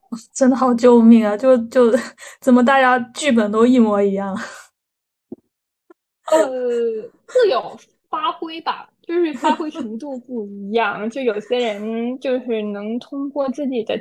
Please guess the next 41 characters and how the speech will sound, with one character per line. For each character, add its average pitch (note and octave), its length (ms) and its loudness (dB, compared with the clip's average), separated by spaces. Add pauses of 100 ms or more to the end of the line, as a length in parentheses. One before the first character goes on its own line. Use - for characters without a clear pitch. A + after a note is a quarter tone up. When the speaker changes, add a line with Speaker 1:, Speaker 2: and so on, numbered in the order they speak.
Speaker 2:
作 C4 260 0
品， - 240 -16 (440)
然 - 140 -12
后 A#3 280 -4
能 G3+ 300 -8
洗 - 500 -10
掉， A#3 360 0
因 A3+ 100 -8
为， A#3 320 -4 (440)
呃， G3+ 420 -6
确 A#3+ 260 -4
实 G3+ 580 -6
很 F#3+ 200 -10
多 G#3 500 -4 (300)
非 B3+ 80 -6
常 A#3 180 -4
优 B3 200 0
秀 C4 200 -6 (100)
的 G#3 200 -6
演 G3 360 -8
员， - 360 -8
他 C4 180 -8
们 A3+ 240 -4
的 G3 340 -6 (440)
资 B3 100 -4
德 G#3 260 0
也 G#3+ 280 -2
不 B3 120 -6
一 A#3 180 -2
定 A#3 300 -6
很 G3+ 160 -12
好， - 680 -6
呃， A3+ 100 -2
国 F#3+ 240 -6
外 A#3+ 240 -2
的 A3 80 0
也 - 160 -8
是 - 200 -10
这 G3+ 100 -8
样 F#3 200 -8
子。 - 360 -16